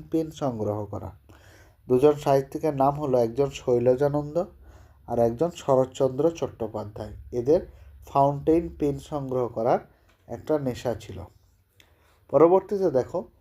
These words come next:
একটি দোষ প্রায় নজরে পড়ে। কোন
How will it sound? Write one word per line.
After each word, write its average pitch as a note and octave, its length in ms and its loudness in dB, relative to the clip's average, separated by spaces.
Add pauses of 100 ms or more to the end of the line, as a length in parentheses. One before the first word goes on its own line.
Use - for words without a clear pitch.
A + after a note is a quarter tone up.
(520)
একটি D#3 460 -4
দোষ D3 440 4
প্রায় F#3 320 4
নজরে B2+ 460 2
পড়ে। G#2+ 200 -14 (500)
কোন D3 200 -2